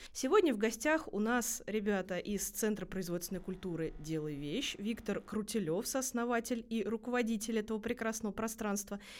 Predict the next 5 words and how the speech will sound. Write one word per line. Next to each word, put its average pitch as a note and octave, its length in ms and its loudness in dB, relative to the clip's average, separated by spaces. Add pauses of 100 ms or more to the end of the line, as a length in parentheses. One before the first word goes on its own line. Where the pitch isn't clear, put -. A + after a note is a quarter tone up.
(160)
и F#4 140 8
Сабина C4+ 360 2
Шаховская, G#3+ 720 0
управляющий A3+ 680 0
партнер G3+ 640 0